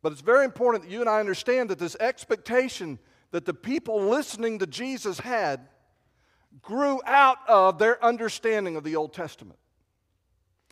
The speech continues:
And so tonight we want to go to the very beginning where the kingdom of God is first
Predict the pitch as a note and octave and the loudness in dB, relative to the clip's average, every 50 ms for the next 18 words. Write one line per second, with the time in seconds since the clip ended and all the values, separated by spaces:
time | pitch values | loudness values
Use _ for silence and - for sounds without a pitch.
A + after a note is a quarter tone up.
0 | _ - D3 C#3 - F#3 F3+ - - F#3 G3 G3 G3 G3 F#3 - E3+ E3+ E3+ F3+ | _ -14 -14 -12 -8 -8 -8 -6 -6 -4 -2 0 0 0 0 -2 -6 -6 -4 -4
1 | F3+ E3+ D#3+ C3 F3 F3 F3 F3 E3+ D#3 - - D#3 C#3+ C3 D3+ F3+ F#3 F3+ D3+ | -6 -6 -6 -4 -2 0 0 0 -2 -4 -8 -12 -12 -10 -6 -6 -4 -4 -4 -6
2 | D3+ C3+ F3+ G3 G3+ F#3+ E3 C3+ A2+ _ _ _ _ _ _ - D3 C#3+ D3 - | -8 -8 -8 -8 -6 -6 -8 -10 -12 _ _ _ _ _ _ -12 -10 -8 -8 -8
3 | - G#3 G#3+ G#3+ G#3 F#3 E3 D3 C3+ F3+ F3+ F3+ F3+ E3 D#3 - - - - _ | -8 -8 -6 -6 -6 -6 -8 -6 -2 0 2 2 2 0 -2 -8 -12 -18 -14 _
4 | - G#3+ A3+ A3+ A3+ G#3+ - - - - | -2 2 4 4 4 2 0 -10 -20 -20